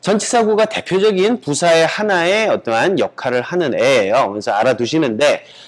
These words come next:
중요한 건 우리는 지금 뭐야? 전치사구를 명사 수식하는 데 쓰다, 쓴다고 했기 때문에 이제는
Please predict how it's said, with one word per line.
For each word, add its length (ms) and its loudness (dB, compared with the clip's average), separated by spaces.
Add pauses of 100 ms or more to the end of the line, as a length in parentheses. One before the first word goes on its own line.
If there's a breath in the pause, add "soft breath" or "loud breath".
중요한 440 2
건 140 2
우리는 320 4
지금 280 0
뭐야? 300 2 (300 loud breath)
전치사구를 840 2
명사 460 2
수식하는 680 -4
데 80 0
쓰다, 420 0
쓴다고 480 2
했기 240 -2
때문에 640 2
이제는 560 0